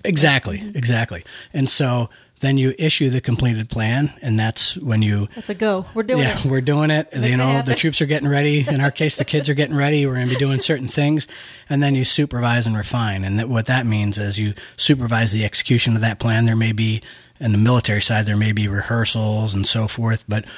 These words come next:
Speaker 1: you know, and none, and these don't always have to happen in order. Sometimes they meld over into, and the steps get a little blurred. So even in part of reconnaissance,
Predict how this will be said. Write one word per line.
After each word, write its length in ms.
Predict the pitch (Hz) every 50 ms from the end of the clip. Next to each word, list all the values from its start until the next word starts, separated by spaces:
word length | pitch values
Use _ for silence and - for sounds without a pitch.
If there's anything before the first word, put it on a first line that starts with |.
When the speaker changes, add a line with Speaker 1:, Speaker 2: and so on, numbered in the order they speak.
| - - - - - -
Speaker 1:
you 140 | - 151 139
know, 200 | 139 135 131 135
and 220 | - 170 156 160
none, 180 | 165 175 196 196
and 120 | 175 165 165
these 140 | 170 202 175
don't 240 | - 185 180 170 -
always 360 | 156 151 147 156 147 139 -
have 120 | 151 143 -
to 60 | -
happen 320 | 107 - 143 139 - 117 113
in 160 | 113 107 107
order. 340 | - - 165 165 131 107 101
Sometimes 560 | - - 160 156 147 - 180 170 160 147 -
they 120 | - 160 147
meld 520 | 139 123 123 123 135 143 147 147 143 135
over 440 | 139 139 151 160 147 127 117 110 110
into, 280 | 107 104 107 104 -
and 280 | 113 113 113 110 113 113
the 60 | 110
steps 300 | - - - 139 120 -
get 120 | - 135 123
a 60 | 127
little 160 | 123 123 120
blurred. 360 | 110 110 156 185 170 131 104 - - - - - -
So 400 | - - - 147 127 123 120 117 - - - - - - _ -
even 300 | - 185 175 196 190 165
in 100 | 151 147
part 260 | - - 156 156 147
of 60 | 135
reconnaissance, 920 | 120 117 113 - - 156 175 180 139 - - 110 101 101 - - - -